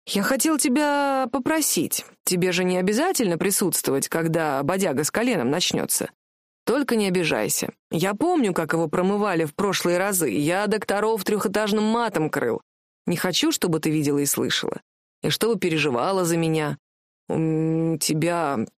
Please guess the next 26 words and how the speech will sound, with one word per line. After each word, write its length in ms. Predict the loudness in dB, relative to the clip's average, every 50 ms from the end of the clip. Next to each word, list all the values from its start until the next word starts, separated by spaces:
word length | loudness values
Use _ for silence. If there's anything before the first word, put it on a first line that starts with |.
| _ _ -8
вчера 420 | -6 -2 0 0 0 0 0 0
такое 400 | -2 -4 -4 -2 0 0 0 2
лицо 520 | 2 0 0 0 -2 -2 0 0 0 2 2
было». 420 | 2 2 2 0 0 0 -2 -4 -8 _ _ _ _ _ _ _ _ _ _ _ _ _ -4 -2
У 60 | 0
Сашки 520 | 0 2 2 2 0 0 0 -2 -2 -4 -4 -10 -20 -20 -12 _ -2
бутерброд 480 | -2 0 0 2 2 2 2 0 0
с 80 | 0 0
маслом 380 | 2 2 2 0 2 2 2 0
встаёт 400 | 0 0 0 2 2 0 0 0
поперёк 380 | -2 0 0 2 2 2 2
горла. 420 | 2 2 2 2 0 0 -2 -4 -6 _ _ _ _ _ _ _ _ _ _ _ -2
«Не 140 | -2 0 0
обижайся, 600 | 2 2 2 2 2 2 2 0 0 0 0 0
девочка, 500 | 0 0 0 0 0 0 -2 0 0 0
ради 220 | 0 0 0 0
бога. 440 | 0 2 2 2 0 0 0 -2 -4 _ _ _ _ _ _
Ты 160 | 0 0 0
и 40 | 0
так 340 | 0 0 0 0 0 0 0
видишь 340 | 0 2 2 2 0 2 2
меня 220 | 2 2 2 0
в 60 | -2
худшие 400 | -2 -2 -2 0 0 0 0 2
моменты 440 | 2 2 2 2 0 0 0 0 0
жизни. 460 | 0 2 0 0 0 0 -2 -2 -4